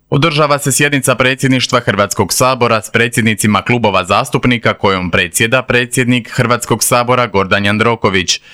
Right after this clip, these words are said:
Tema sjednice je dogovor o načinu rada Hrvatskog sabora u budućem razdoblju. Bit će govora o dnevnome redu predstojeće sjednice sabora na kojoj će se raspravljati o prijedlogu zakona o izmjenama i dopunama Zakona o sudovima, a na prijedlog Vlade Republike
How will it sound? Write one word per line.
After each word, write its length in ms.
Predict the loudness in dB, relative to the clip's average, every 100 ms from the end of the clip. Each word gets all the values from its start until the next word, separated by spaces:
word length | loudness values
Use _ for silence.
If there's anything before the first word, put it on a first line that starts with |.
| -12 -2
Tema 280 | 0 0
sjednice 520 | 0 0 0 -2 0 0
je 180 | 0
dogovor 440 | 0 0 2 2 0
o 60 |
načinu 440 | 2 0 0 -2 2
rada 260 | 2 0
Hrvatskog 560 | 0 2 0 -2 -4 -2
sabora 420 | 0 0 2 0
u 80 | 0
budućem 420 | 0 0 0 0
razdoblju. 600 | 0 0 0 0 0 -2 -6 -20 -4
Bit 160 | -2 -2
će 100 | 0
govora 420 | 0 2 2 2
o 180 | 0 0
dnevnome 460 | 0 0 0 2
redu 260 | 0 0 0
predstojeće 640 | 0 -2 0 -2 0 -2
sjednice 460 | -2 -2 -2 -2 -2
sabora 500 | 0 0 2 0 0 -6 -20 _
na 140 | -2
kojoj 200 | 2 0
će 160 | 0 -2
se 220 | 2 2
raspravljati 720 | 2 0 0 0 0 0 -2
o 80 | -2
prijedlogu 460 | 0 -2 -2 -2 -2
zakona 540 | 0 0 0 0 0
o 80 | 0
izmjenama 520 | 0 0 0 0 0
i 60 | 0
dopunama 600 | -2 0 0 2 0 0
Zakona 500 | 0 0 0 0 0
o 40 |
sudovima, 680 | 0 0 0 0 0 0 -2 -8 -4
a 140 | -2 0
na 100 | -2
prijedlog 460 | -2 0 0 0
Vlade 340 | 0 2 2 0
Republike 560 | 0 0 0 0 -2